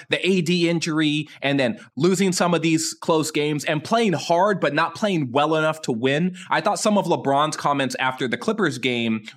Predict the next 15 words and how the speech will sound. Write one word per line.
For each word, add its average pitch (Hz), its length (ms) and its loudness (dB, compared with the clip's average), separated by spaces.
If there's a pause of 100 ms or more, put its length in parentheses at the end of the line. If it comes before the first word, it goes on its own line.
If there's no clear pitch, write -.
were 127 580 0 (440)
interesting 196 500 2
as 143 160 0
well 143 360 2
around 127 440 0
that 135 220 0
idea 110 560 0
of, 117 340 0
like, 107 340 -2 (200)
"I 139 140 2
wish 143 340 -2
we 147 100 0
were 131 160 0
playing 131 460 -2
better" 147 480 -2